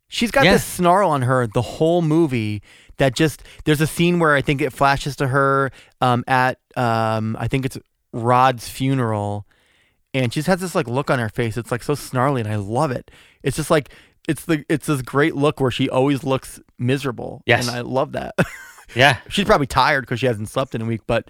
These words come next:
Speaker 1: um, I'm gonna say the R B F, uh, maybe,
Speaker 2: Yes.
Speaker 1: maybe invented. <laughs>
Speaker 2: Hundred percent. You're right.
Speaker 1: All right, I got a couple more. Um,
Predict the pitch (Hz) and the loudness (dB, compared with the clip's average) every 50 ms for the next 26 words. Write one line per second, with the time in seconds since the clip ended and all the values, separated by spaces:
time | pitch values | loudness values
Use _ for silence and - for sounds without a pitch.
0 | - - - - _ _ _ - - 120 120 123 101 131 127 131 127 - - 131 | -20 -20 -20 -20 _ _ _ -2 0 0 0 2 0 0 0 0 -2 -2 -2 -2
1 | 123 117 120 117 127 123 110 120 120 123 127 120 - - 123 117 117 113 113 113 | 0 0 0 0 0 0 0 -2 -2 0 0 -2 -2 -4 -2 -2 -2 -2 -4 -4
2 | 113 113 117 110 120 117 117 117 123 123 104 - - 117 117 113 117 117 110 104 | -4 -6 -4 -4 -4 -4 -2 2 4 4 2 2 0 -4 -4 -4 -2 -4 -4 -2
3 | 107 117 127 - 123 110 104 107 - - - 139 139 - 127 131 139 131 - 131 | -2 -4 -4 -4 -6 -8 -8 -10 -16 -10 -6 -4 0 2 4 4 2 2 -2 -2
4 | - - 156 170 135 98 90 107 117 120 139 156 143 104 - - _ _ _ _ | 2 4 4 4 4 2 0 -2 2 4 4 4 4 4 0 -8 _ _ _ _
5 | _ _ _ _ _ _ _ _ - _ - 139 131 127 120 131 127 120 147 135 | _ _ _ _ _ _ _ _ -18 _ -4 -2 -2 -2 -2 -2 -2 -2 -2 -2
6 | 127 - - 143 - 147 139 131 120 110 104 104 107 - - 139 135 135 131 131 | -2 -2 -4 -4 -4 -4 -6 -4 -4 -6 -6 -8 -10 -10 -6 -2 -2 0 0 -2
7 | 131 131 123 113 104 | -2 -4 -6 -10 -10